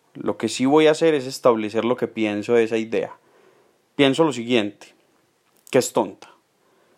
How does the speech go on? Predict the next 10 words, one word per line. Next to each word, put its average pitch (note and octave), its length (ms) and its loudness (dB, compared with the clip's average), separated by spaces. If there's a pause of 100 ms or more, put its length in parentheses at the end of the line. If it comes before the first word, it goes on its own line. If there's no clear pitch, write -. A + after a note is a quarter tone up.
Y C#3+ 240 0
es D3+ 220 2
tonta G3 320 2
porque D3+ 180 -2
primero C3+ 320 0
es D3+ 120 -2
inútil, D#3+ 600 0 (580)
equivocada C3+ 1000 2
y C3 100 -8
fácil, C#3+ 580 2